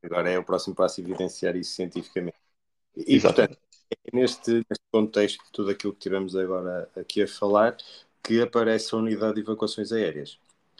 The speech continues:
Speaker 1: Fala-nos um bocadinho
Speaker 2: Exatamente.
Speaker 1: sobre, fala-nos um bocadinho sobre esta unidade, quais é o, quais é que são os principais tipos de, de, de doentes que vocês, eh,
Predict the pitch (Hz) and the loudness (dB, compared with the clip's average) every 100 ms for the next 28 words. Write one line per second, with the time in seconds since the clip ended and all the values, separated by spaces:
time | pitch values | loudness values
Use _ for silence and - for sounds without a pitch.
0 | _ _ - 120 113 110 - 110 101 117 | _ _ 2 4 4 2 6 6 6 4
1 | 110 - - _ - - - - - - | 0 -2 -18 _ -2 -2 -4 -12 -20 -20
2 | - 143 123 117 117 107 - 104 - 92 | -4 -2 0 0 0 0 -4 -4 -2 -6
3 | 90 95 95 85 85 - 92 87 92 92 | 0 -2 -2 -8 -10 -6 -6 -2 -2 -2
4 | 90 78 - 98 95 - 98 95 92 - | -6 -10 -6 -2 -2 -4 -8 -10 -12 -14
5 | - 92 - - 85 87 87 87 82 87 | -4 -4 -4 -14 -20 -16 -8 -8 -8 -14
6 | 85 _ _ 92 87 90 - - 85 - | -16 _ _ -6 -4 -6 -8 -6 -6 -4
7 | 87 85 - - - 82 82 80 80 | -4 -4 -4 -8 -6 -4 -4 -8 -12